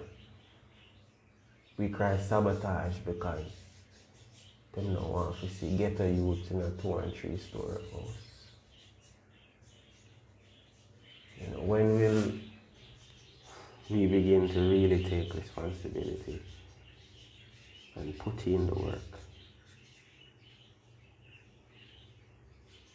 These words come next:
We have to start where we are because we'll, we'll never get to where we want to go.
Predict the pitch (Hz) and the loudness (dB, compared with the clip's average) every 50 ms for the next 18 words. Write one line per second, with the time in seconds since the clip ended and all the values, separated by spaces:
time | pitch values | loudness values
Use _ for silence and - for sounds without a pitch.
0 | - - - 95 95 95 - 110 - - - - 113 - - - - 107 104 101 | -20 -10 -4 -2 -2 -2 0 -2 -4 -4 -4 -6 -8 -8 -8 -6 -2 0 2 2
1 | 95 92 95 95 95 90 90 87 87 90 92 92 90 90 90 90 92 90 - - | 2 2 2 4 4 4 4 4 4 4 4 4 2 2 0 0 -2 -2 -4 -6
2 | - - - - - - - - - - - - - - - - - - - - | -8 -10 -12 -14 -14 -16 -18 -20 -20 -20 -20 -20 -20 -20 -20 -20 -20 -20 -20 -20
3 | - - - - - - - - - - - - - - - - - 85 90 90 | -20 -20 -20 -20 -20 -20 -20 -20 -20 -20 -20 -20 -16 -16 -12 -6 -4 -2 -2 0
4 | 90 90 85 78 - - - - 95 87 85 90 95 92 90 90 87 87 - 87 | 0 2 2 2 0 -2 -2 0 0 2 2 4 2 2 2 0 0 0 -2 -2
5 | 85 87 - - 92 85 87 85 82 82 82 80 80 82 82 82 87 - - - | -4 -6 -6 -4 -2 -2 -2 -2 -2 -4 -4 -6 -6 -6 -8 -8 -10 -10 -12 -12
6 | - - - - | -10 -10 -10 -10